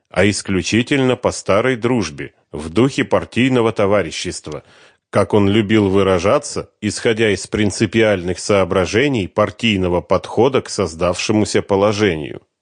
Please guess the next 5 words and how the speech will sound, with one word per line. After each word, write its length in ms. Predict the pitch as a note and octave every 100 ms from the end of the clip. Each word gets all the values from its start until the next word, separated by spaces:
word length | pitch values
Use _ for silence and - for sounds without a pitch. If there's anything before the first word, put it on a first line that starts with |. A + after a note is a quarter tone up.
| -
Отточенный 720 | A#2 A2 - D3 - G#2+ G2
за 160 | E2 G2+
полстолетия 840 | F#2+ B2 - - A#2+ C3+ A#2 G2 F2+
партийно-демагогический 1500 | - A2+ - C3+ G#2 F2+ G#2 G#2+ A2+ A2+ A2 A2 F#2+ - F#2
сленг 540 | - G2 C#3 C#3+ -